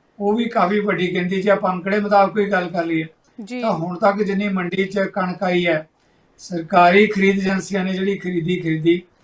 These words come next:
Speaker 1: ਘੱਟੋ ਘੱਟ ਦਸ ਫੀਸਦੀ ਜਿਹੜੀ ਕਣਕ ਹੈ ਉਹ ਵਪਾਰੀਆਂ ਨੇ ਖਰੀਦੀ ਹੈ।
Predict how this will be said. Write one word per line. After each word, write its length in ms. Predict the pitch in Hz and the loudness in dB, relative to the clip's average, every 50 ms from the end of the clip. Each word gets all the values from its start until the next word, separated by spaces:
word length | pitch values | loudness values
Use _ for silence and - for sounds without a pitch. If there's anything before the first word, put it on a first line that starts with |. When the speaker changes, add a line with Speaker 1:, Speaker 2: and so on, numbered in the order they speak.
| _ _ _ _ _ _ _ _ - | _ _ _ _ _ _ _ _ -6
Speaker 1:
ਘੱਟੋ 220 | 190 190 196 240 214 | -4 -4 -2 0 2
ਘੱਟ 160 | 233 220 196 165 | 2 2 2 2
ਦਸ 320 | 156 175 175 180 175 - | 2 2 2 2 2 -4
ਫੀਸਦੀ 540 | 175 226 240 247 240 - 220 226 196 208 214 | -2 0 2 2 2 2 2 0 2 2 0
ਜਿਹੜੀ 220 | 202 202 196 202 202 | 0 0 0 -2 -2
ਕਣਕ 360 | 202 202 180 175 170 165 - | -2 -2 -2 -2 -2 -4 -4
ਹੈ 180 | 190 175 170 170 - _ _ _ _ _ _ _ _ _ _ _ - | -4 -4 -4 -4 -6 _ _ _ _ _ _ _ _ _ _ _ -6
ਉਹ 140 | 196 202 190 | -6 -4 -4
ਵਪਾਰੀਆਂ 480 | 190 175 160 190 175 170 170 170 180 185 | -4 -4 2 4 4 4 4 2 -2 -4
ਨੇ 80 | 190 | -4
ਖਰੀਦੀ 440 | 180 - 175 185 175 160 175 190 196 | -6 -6 -6 -6 -4 -4 -2 0 4
ਹੈ। 160 | 196 196 208 | 4 4 2